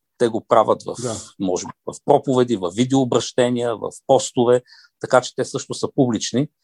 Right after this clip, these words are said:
Speaker 1: И съответно трябва да се вземе, нали, ако позицията е противна на тази, трябва да се вземат съответни мерки и съответна публичност на изявлението.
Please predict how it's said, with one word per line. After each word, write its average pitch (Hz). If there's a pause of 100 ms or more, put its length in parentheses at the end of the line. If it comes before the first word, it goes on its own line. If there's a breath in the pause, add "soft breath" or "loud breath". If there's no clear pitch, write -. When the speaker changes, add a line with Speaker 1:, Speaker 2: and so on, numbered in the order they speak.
(360)
Speaker 1:
И 135
съответно 127
трябва 120
да 123
се 131
вземе, 123 (580)
нали, 113
ако 110 (100)
позицията 120
е 131 (120)
противна 151
на 120
тази, 143
трябва 143
да 123
се -
вземат 135
съответни 143 (160)
мерки 160
и 147 (100)
съответна 139
публичност 131
на 127 (460)
изявлението. 139